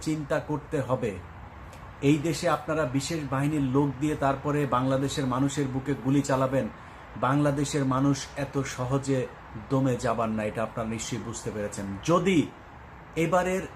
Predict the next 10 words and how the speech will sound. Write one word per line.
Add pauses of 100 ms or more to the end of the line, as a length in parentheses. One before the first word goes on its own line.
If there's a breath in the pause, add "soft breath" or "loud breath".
ঘটনার
ভেতরে
ভারত
যদি
তাদের
সরাসরি
সম্পৃক্ততার (100)
কোনো
জানান
দেয়,